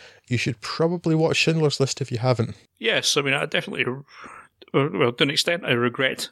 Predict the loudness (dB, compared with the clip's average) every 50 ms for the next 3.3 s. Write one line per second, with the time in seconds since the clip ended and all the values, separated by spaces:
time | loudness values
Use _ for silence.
0 | _ -2 0 0 0 0 0 0 0 0 0 0 2 2 2 0 0 0 0 2
1 | 2 2 2 0 -2 -6 -8 -14 -20 _ _ _ -2 -2 -2 0 -2 -4 -4 -2
2 | 0 2 2 0 0 0 0 0 0 0 0 -4 -6 -6 -4 -2 -2 0 0 0
3 | 0 2 2 0 0 -2